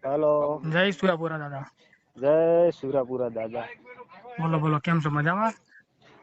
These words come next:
Speaker 1: બસ, હવે તો શાંતિ છે, પહેલા બધી શાંતિ નથી.
Speaker 2: કેમ, શું થયું?
Speaker 1: પહેલા બહુ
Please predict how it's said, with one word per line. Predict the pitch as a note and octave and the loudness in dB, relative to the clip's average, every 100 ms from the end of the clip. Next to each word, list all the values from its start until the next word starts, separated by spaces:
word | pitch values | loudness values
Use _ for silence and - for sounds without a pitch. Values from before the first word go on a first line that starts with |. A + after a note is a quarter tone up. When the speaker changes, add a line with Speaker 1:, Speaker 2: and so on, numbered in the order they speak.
| - | -16
Speaker 1:
બસ, | D3 D3+ E3+ E3+ F3 | 0 4 6 6 2
હવે | - C3 D#3 | 0 -2 0
તો | F#3 | -2
શાંતિ | F3 F3+ G#3+ B3 G3+ | 0 2 2 0 -2
છે, | D#3 D#3+ D#3+ | 0 2 2
પહેલા | - E3 E3+ F3+ | 2 2 2 2
બધી | E3+ D#3 E3+ | 0 0 -2
શાંતિ | - D#3+ D#3+ | -4 -10 -6
નથી. | E3 E3 - E3 E3+ - - - - | -4 -4 -6 -14 -16 -18 -18 -20 -10
Speaker 2:
કેમ, | F3+ F#3 F#3+ | -2 0 0
શું | F3 G3 | -2 -2
થયું? | F3+ D#3 C#3+ - _ _ _ _ _ _ _ - D#4 F3 _ E3+ | 0 -2 -6 -16 _ _ _ _ _ _ _ -20 -20 -20 _ -10
Speaker 1:
પહેલા | F3+ G3+ G#3 | -6 -4 -4
બહુ | G3+ | 0